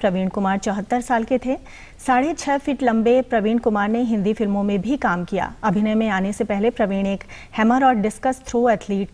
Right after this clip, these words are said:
थे। वो एशियाई खेलों में चार पदक, दो स्वर्ण, एक रजत और एक कांस्य जीत चुके थे। उन्होंने दो ओलंपिक खेलों में भी भारत का प्रतिनिधित्व किया है। प्रवीण कुमार को अर्जुन पुरस्कार से भी सम्मानित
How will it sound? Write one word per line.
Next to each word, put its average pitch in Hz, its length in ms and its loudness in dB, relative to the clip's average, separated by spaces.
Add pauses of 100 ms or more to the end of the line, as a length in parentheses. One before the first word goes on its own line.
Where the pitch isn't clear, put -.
थे। 262 100 2
वो 240 240 2
एशियाई 196 440 2
खेलों 262 260 0
में 269 180 4
चार 240 380 2
पदक, 233 340 0
दो 214 200 0
स्वर्ण, 247 360 0
एक 233 240 0
रजत 233 320 2
और 233 180 6
एक 226 280 0
कांस्य 214 420 -2
जीत 175 280 -4
चुके 190 340 -6
थे। 208 120 -6 (420)
उन्होंने 294 300 6
दो 247 160 2
ओलंपिक 254 400 2
खेलों 226 280 0
में 220 160 0
भी 269 120 0
भारत 208 320 0
का 220 80 2
प्रतिनिधित्व 214 760 0
किया 202 260 0
है। 233 140 0 (420)
प्रवीण 269 300 4
कुमार 285 300 2
को 370 100 0
अर्जुन 240 280 2
पुरस्कार 220 460 0
से 240 220 2
भी 233 300 0
सम्मानित 196 440 -2